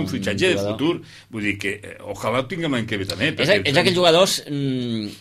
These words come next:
Speaker 1: saps, saps qui em recorda el, el, el Patrick? Mm, salvant diferències, eh? Són d'aquells jugadors que els veus jugar ja el primer dia, a la pretemporada, i dius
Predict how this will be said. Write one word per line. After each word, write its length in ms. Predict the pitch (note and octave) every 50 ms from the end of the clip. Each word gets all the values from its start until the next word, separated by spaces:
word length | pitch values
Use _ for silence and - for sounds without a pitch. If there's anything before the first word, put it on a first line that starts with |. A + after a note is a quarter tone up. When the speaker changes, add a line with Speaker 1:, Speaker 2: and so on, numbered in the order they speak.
| - -
Speaker 1:
saps, 240 | - D3 C3+ - -
saps 180 | - D3+ - -
qui 100 | - F3+
em 60 | E3+
recorda 420 | D3+ C#3+ - D3+ C3+ C#3 D#3+ D3+
el, 120 | C3+ A#2 G2+
el, 340 | D2+ G2+ G2+ G2+ F#2+ F#2+ G2
el 40 | G2
Patrick? 420 | - G#2+ A2 C#3 D#3+ E3 - - - _ F#2
Mm, 880 | G2 F2+ F2+ E2 C#2 D#2 C#2+ A#1 B1+ B1+ - - - C#2+ C#2+ D#2 - - -
salvant 460 | - - - G#2 G#2+ G#2 A2 A#2+ A#2+ A#2+
diferències, 640 | A#2+ - A2+ G2 F#2+ F2+ F2 - G2 F#2 F2+ -
eh? 160 | A2+ C#3 D#3+ D#3+ - - - - - - _ _ _
Són 240 | - - - C#3 D#3+
d'aquells 260 | E3+ D#3+ E3 D3+ C#3+
jugadors 320 | C#3+ C#3+ C#3 D3 D3+ -
que 80 | - G#2
els 160 | G2 F#2+ -
veus 180 | B2 C#3 D#3 C3+
jugar 300 | C#3+ C3+ C#3 C3 A2+ G#2+
ja 160 | G2+ A2 G#2+
el 80 | G#2 G2
primer 260 | G2 G2+ A#2 B2 A#2+
dia, 200 | A#2 A#2+ B2+ A2+
a 20 |
la 80 | G2+ F2
pretemporada, 560 | F#2 F#2+ - G#2 F#2+ G2 A2 A#2 B2 A#2+ A2
i 60 | G2+
dius 280 | F#2+ F#2 F#2 - -